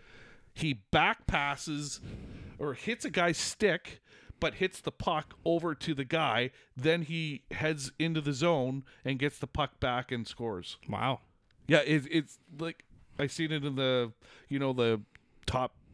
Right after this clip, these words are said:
Speaker 1: thirty plays of the year or
Speaker 2: Yeah.
Speaker 1: something, or hundred plays. I got to see the last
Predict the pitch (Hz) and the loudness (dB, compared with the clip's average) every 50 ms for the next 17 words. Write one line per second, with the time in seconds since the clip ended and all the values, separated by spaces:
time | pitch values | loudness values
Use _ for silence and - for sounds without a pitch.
0 | - - - - 131 131 127 120 117 117 117 113 107 - - - - 139 120 113 | -20 -8 -4 -2 0 0 0 -2 -2 -4 -6 -8 -10 -10 -8 -4 -2 0 0 2
1 | 113 110 104 113 104 101 104 104 107 110 101 104 98 - - 139 135 120 101 104 | 0 0 -2 -4 -4 -4 -2 -2 -2 -2 -2 -4 -4 -2 0 2 2 2 2 0
2 | 98 98 95 92 87 - - 139 123 117 107 - - 123 107 107 104 104 101 101 | -2 -4 -6 -6 -6 -6 -4 -2 -2 -2 -4 -4 -2 -2 -2 -2 -2 -2 -6 -6
3 | - 107 - - - - 127 104 107 101 95 - - 131 117 104 107 - | -6 -8 -8 -6 -6 -4 -4 -4 -6 -6 -8 -8 -8 -4 -4 -4 -4 -4